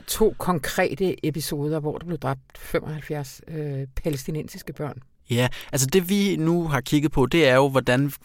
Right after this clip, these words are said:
Speaker 2: kan vi forbinde de her F femogtredive fly med dansk udstyr, øh, til, øh, altså hvad kan vi forbinde dem til?
Speaker 1: Ja.
Speaker 2: Hvad bruger israelerne dem
Speaker 1: Ja.
Speaker 2: til, ikke? Øhm, og der, øh, har vi så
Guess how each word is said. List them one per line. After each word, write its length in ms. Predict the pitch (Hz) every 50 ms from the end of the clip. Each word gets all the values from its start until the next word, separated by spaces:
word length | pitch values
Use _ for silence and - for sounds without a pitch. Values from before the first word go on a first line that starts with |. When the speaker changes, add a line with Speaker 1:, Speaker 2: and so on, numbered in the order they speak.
| - -
Speaker 2:
kan 160 | - 139 131 139
vi 80 | 135
forbinde 540 | 127 - 139 131 - - 185 190 190 156 135
de 140 | - 147 147
her 220 | 147 151 120 104
F 40 | -
femogtredive 460 | - 156 156 156 - - 135 117 113
fly 180 | - - 120 110
med 140 | 104 104 - -
dansk 300 | 135 123 113 - - -
udstyr, 440 | 117 113 120 - - - 120 104 95 - - - - - - - - - - - - - - -
øh, 460 | 127 123 120 120 113 110 107 98 95 -
til, 540 | - - - 139 135 135 143 147 147 147 147 - - - -
øh, 140 | - 110 - -
altså 160 | 87 110 107
hvad 120 | 110 135 131
kan 140 | - 143
vi 60 | 131 123
forbinde 400 | - 117 110 131 147 151 123 104
dem 80 | 98
til? 100 | - -
Speaker 1:
Ja. 80 | 113 110
Speaker 2:
Hvad 120 | 127 127
bruger 200 | 123 135 143 165
israelerne 400 | 160 139 - 135 131 120 107 101 95
dem 60 | 92
Speaker 1:
Ja. 120 | 165 147 -
Speaker 2:
til, 260 | - - 104 95 - 135
ikke? 680 | 175 240 - - - - - - - 117 113 110 110
Øhm, 180 | 107 101 98 - - - - - - - - -
og 140 | - 127 -
der, 220 | 165 165 165 156 143 -
øh, 260 | - - - 104 113 104
har 140 | 117 131 123
vi 60 | 117
så 240 | - - 139 139 139